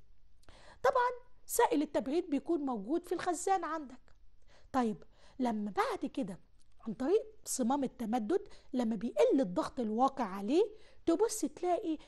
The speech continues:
السائل، السائل ده بيتحول إلى الحالة الغازية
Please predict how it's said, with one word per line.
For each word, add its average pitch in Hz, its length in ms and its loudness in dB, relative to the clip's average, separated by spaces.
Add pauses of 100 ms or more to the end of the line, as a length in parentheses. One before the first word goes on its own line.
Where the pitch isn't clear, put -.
(180)
السائل، 349 760 4
السائل 302 500 2
ده 359 120 4
بيتحول 285 1120 2 (300)
إلى 320 320 4 (220)
الحالة 320 720 0 (220)
الغازية 285 880 2